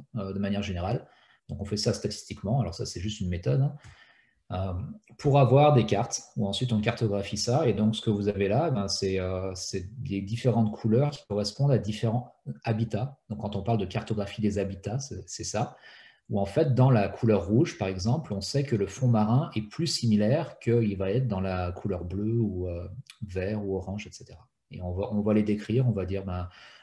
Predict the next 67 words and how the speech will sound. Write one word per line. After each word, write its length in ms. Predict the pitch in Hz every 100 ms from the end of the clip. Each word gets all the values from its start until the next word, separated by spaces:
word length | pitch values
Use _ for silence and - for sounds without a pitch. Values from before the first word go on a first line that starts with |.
| -
le 140 | 101
rouge, 460 | 85 107 120 127 113
euh, 180 | 95
c'est, 320 | 90 - 95 90
c'est 200 | - 107
plus 360 | - 110 -
de 180 | 98 92
la 140 | 92
roche, 540 | 87 98 104 110 117 -
il 100 | 92
y 60 |
a 20 | 90
plus 320 | - 107 -
telle 140 | 107
et 100 | 101
telle 140 | - 98
espèce, 440 | 92 - 101 104
et 40 |
cetera. 420 | - 90 87 110 - - - - - _
Et 80 | 104
là, 100 | 120
on 80 | 127
est 80 |
capable 300 | 107 117 120
de 60 | 113
donner 280 | 113 107 113
un 80 | 107
petit 140 | -
peu 120 | -
ça. 220 | 104 127
Donc 160 | 131 104
ça, 100 | 131
c'est 160 | 123 104
dans 60 |
le 80 | 104
cadre 160 | 113 104
d'un 100 | 101
projet 300 | - 107 113
assez 240 | 104 107
appliqué 320 | 101 107 127
pour 100 | 120
Pêche 240 | - 101 110
et 40 |
Océan, 360 | 95 - 156 190
là, 80 |
mais 140 | 147 101
on 140 | 98
leur 160 | 101 104
donne 180 | 98 98
ça 260 | 139 175
et 80 | 123
puis 120 | 104
on 80 | 101
leur 160 | 98 95
dit, « 140 | 101
Bon, 140 | 98 135
ben, 160 | 120
vous, 180 | 92 127
ce 80 | 139
qui 80 | 117
vous 120 | 104
intéresse, 420 | 104 110 127 160
en 60 | 107
fait, 160 | 117
c'est 140 | 117 151
le 80 | 143
rouge, 300 | 120 127